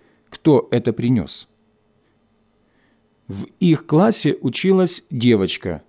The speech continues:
которую все дразнили сектанткой и богомолкой, и когда с Клавдией случилось несчастье, она с большим сочувствием и жалостью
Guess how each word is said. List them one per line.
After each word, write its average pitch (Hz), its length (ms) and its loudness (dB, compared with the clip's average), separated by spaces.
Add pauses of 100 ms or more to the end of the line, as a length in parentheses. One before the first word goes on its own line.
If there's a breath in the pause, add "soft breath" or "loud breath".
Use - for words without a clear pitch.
(380)
которую 196 460 4
все 190 240 2
дразнили 165 680 2 (160 loud breath)
сектанткой 175 840 2
и 175 260 -2
богомолкой, 147 960 2 (460 soft breath)
и 110 120 2
когда 117 340 2
с - 100 -2
Клавдией 117 720 -2
случилось 123 680 -2
несчастье, 120 760 0 (680)
она 127 500 2
с 117 120 -8
большим 107 480 0
сочувствием 131 960 -2 (100)
и 127 100 -2
жалостью 117 800 -2